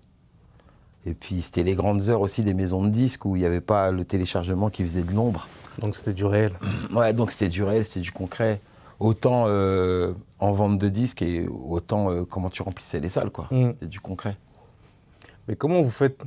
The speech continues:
Speaker 2: comment vous vivez le fait de passer à un premier projet et tout l'emballement qu'il y a autour de Angela qui vous fait devenir des stars, en vrai ?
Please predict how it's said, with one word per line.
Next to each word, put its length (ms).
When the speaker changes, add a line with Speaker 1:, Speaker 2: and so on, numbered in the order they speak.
Speaker 2:
comment 200
vous 160
vivez 560
le 100
fait 120
de 60
passer 420
à 240
un 80
premier 300
projet 460
et 120
tout 180
l'emballement 520
qu'il 160
y 20
a 40
autour 240
de 180
Angela 400
qui 120
vous 100
fait 180
devenir 320
des 80
stars, 200
en 100
vrai ? 160